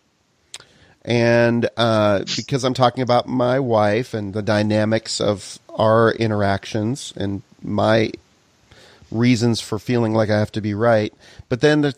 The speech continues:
the same, the same things play out in the, the family. And, and one of the things you gave me, which was really neat,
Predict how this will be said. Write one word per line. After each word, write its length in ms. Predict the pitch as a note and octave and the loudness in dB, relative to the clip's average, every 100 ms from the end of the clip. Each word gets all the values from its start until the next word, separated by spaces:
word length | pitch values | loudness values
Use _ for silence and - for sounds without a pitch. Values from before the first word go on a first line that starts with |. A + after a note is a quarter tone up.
| - | -6
the 100 | C#3 | -4
same, 400 | - F#3 F#3+ F3+ - - | 0 2 2 -2 -12 -12
the 80 | |
same 360 | C3+ - F#3 F3+ | -6 -2 -2 -2
things 460 | - - F3+ E3+ - | -6 -2 0 -2 -4
play 340 | - D3+ C#3 | 0 2 4
out 340 | C3 C3 B2 - _ _ _ _ _ _ _ - | 2 2 -2 -6 _ _ _ _ _ _ _ -2
in 500 | B2 B2 A#2 A#2 A2+ _ _ - - - - | 2 2 2 0 -4 _ _ -20 -20 -20 -18
the, 580 | A#2+ A#2 A#2+ A#2 A2 - | -8 -2 2 2 0 0
the 120 | A#2 | -6
family. 640 | - C#3 C3+ A#2+ - G2+ | 0 2 2 0 -4 -6
And, 260 | F2+ G2+ F#2+ | -6 -6 -6
and 220 | - A2+ A#2 | -4 -2 0
one 140 | F3 | 0
of 60 | C4+ | 0
the 80 | |
things 300 | G3+ C#3+ C3 | 0 -2 -2
you 60 | A#2 | -4
gave 300 | G#2+ B2 C#3+ | 0 0 0
me, 140 | B2 | -2
which 220 | G#2 A2 - | -4 -6 -12
was 160 | G#2+ | -14
really 440 | A#2 D#3+ F3 C3+ A2+ | -6 -2 0 -2 -2
neat, 600 | A#2 C#3 A#2 - - | -2 -2 -2 -6 -12